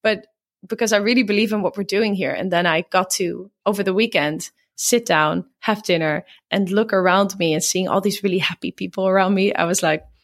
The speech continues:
"Okay, that's why I do it." <laughs> Sometimes I get tired too, and I'm like, "Oh, I'm just working so much," especially for an opening, of course. But when I see people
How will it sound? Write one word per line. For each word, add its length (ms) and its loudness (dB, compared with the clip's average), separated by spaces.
"Okay, 200 -2
that's 240 -4
why 200 -8
I 40 -8
do 220 -12
it." 140 -14
<laughs> 40 -16
Sometimes 600 2
I 140 2
get 200 0
tired 360 2
too, 280 0
and 140 2
I'm 140 0
like, 160 -2
"Oh, 220 4
I'm 100 2
just 180 -6
working 300 -2
so 180 -4
much," 320 -2
especially 360 -4
for 160 -8
an 80 -6
opening, 400 -4
of 100 -10
course. 300 -6
But 280 -4
when 140 0
I 120 4
see 260 0
people 640 0